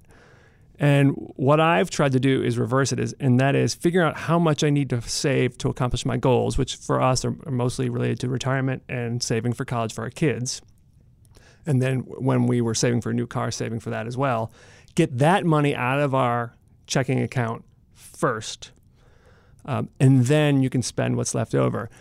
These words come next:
And so those are big goals, but you can actually break it down even to smaller goals. So, for example, uh, we all just got through the holidays somehow. We probably all spent more money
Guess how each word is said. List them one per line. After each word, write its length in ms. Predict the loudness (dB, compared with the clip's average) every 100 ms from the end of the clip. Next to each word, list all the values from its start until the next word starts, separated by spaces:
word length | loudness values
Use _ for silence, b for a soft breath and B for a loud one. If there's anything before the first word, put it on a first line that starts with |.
| b b
And 120 | 0
so 80 | 2
those 220 | 4 4
are 60 | 2
big 240 | 2 0
goals, 280 | 2 0 0
but 140 | -2
you 80 | 0
can 120 | 0
actually 380 | -2 -4 -2 -4
break 300 | -2 -2 -2
it 80 | -2
down 200 | 0 0
even 220 | 0 0
to 100 | -2
smaller 580 | -2 -2 -2 -2 0 -2
goals. 300 | -6 -10 -12
So, 260 | -6 -2 -2
for 160 | -2 -4
example, 580 | -2 -2 -2 -4 -6 -14
uh, 80 | -16 _ -6
we 140 | -2
all 180 | -2 -2
just 220 | -4 -4
got 220 | -6 -8 -6
through 140 | -6
the 100 | -4
holidays 500 | -2 -2 -2 -4 -4
somehow. 420 | -4 -4 -6 -6
We 100 | -6
probably 260 | -6 -4 -4
all 140 | -4
spent 240 | -2 -4 -2
more 180 | -2
money 360 | 0 0 0